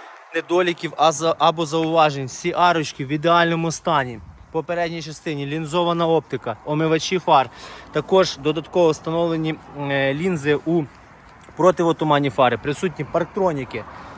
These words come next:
З цієї сторони також всі арочки повністю ціленькі. Вісімнадцяті оригінальні диски з хорошою резиною. По задній частині маємо парктроніки, також камеру заднього огляду. Салон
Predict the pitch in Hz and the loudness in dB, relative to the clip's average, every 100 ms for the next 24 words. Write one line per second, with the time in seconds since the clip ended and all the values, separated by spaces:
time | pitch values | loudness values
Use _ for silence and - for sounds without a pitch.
0 | - - - - - - 175 190 196 175 | -18 -18 -18 -18 -12 -8 0 2 4 0
1 | 185 170 170 147 156 180 143 - 185 165 | -2 -2 -2 -4 -2 0 0 -2 0 4
2 | 180 180 - 165 - 180 180 160 175 - | 6 4 0 -6 2 4 4 0 -6 0
3 | 175 170 156 120 120 127 156 - 180 185 | 6 6 4 -2 -8 -6 -6 -4 -2 2
4 | 185 180 165 170 160 156 165 170 170 160 | 2 0 -6 -6 -4 -4 -4 -2 0 -2
5 | 147 143 180 - 135 - 151 170 165 151 | -6 -4 -4 -4 -10 -4 0 0 0 -4
6 | 131 - - - - - 139 160 151 180 | -6 -8 -18 -20 -20 -12 -6 -4 -2 -2
7 | 156 139 120 170 185 143 165 170 175 160 | -4 -6 -6 -2 0 2 2 2 -2 -8
8 | 165 - 180 165 135 113 - - - - | -8 -6 -4 -4 -6 -10 -16 -20 -20 -20
9 | - - - - 147 170 165 151 165 151 | -20 -20 -18 -4 0 0 0 -4 -4 -6
10 | - 160 180 185 180 151 143 165 160 - | -4 -2 -2 -4 -6 -8 -4 0 -2 -4
11 | - - - - - - 180 170 156 156 | -18 -18 -18 -18 -14 2 4 4 0 -4
12 | 143 170 156 139 143 165 196 196 180 156 | 2 4 4 0 -4 2 2 2 0 -4
13 | 127 185 175 180 147 | -4 -2 2 2 0